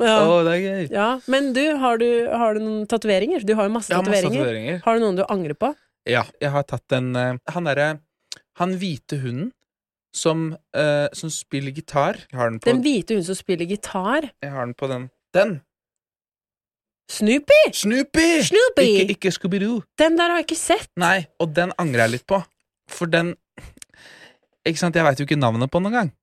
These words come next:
Speaker 2: Jeg har jo ikke noe forhold til den.
Speaker 1: Nei, du
Speaker 2: Så
Speaker 1: sa
Speaker 2: den angrer jeg
Speaker 1: hvite
Speaker 2: litt
Speaker 1: hund
Speaker 2: på.
Speaker 1: som spiller gitar.
Speaker 2: Ja, fordi, og vet du hvorfor jeg tok den? Fordi at jeg så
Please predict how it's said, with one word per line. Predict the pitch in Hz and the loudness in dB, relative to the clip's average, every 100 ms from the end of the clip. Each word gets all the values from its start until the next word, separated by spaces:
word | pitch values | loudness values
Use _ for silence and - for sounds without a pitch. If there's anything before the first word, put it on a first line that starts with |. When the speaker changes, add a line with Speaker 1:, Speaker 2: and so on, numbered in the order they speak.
| _ _ _ - | _ _ _ 2
Speaker 2:
Jeg | |
har | 170 | 4
jo | 185 | 4
ikke | 180 - | 0 -4
noe | 151 | -2
forhold | 160 160 120 | 2 2 0
til | 135 156 | -4 -6
den. | 226 _ - - | -8 _ -12 -2
Speaker 1:
Nei, | 226 240 | 0 2
du | 247 | 2
Speaker 2:
Så | - | 4
Speaker 1:
sa | 247 | 4
Speaker 2:
den | 233 | 4
angrer | 247 | 2
jeg | 190 | 2
Speaker 1:
hvite | 110 | 2
Speaker 2:
litt | 185 | 2
Speaker 1:
hund | 175 | 2
Speaker 2:
på. | - | 0
Speaker 1:
som | 208 | 0
spiller | - 180 170 | -2 -2 0
gitar. | 196 - 175 254 262 - | -4 0 0 0 -2 0
Speaker 2:
Ja, | 131 127 | 2 2
fordi, | - 156 151 | -2 -4 0
og | 151 | 0
vet | 143 | 2
du | 151 | 0
hvorfor | 135 147 | 0 0
jeg | 143 | 0
tok | 123 - | -6 -8
den? | - 190 _ _ _ _ _ _ _ | -8 -8 _ _ _ _ _ _ _
Fordi | - 156 156 | -8 -6 -2
at | 151 151 | -2 0
jeg | 151 147 151 | 2 2 0
så | - 143 | -6 -4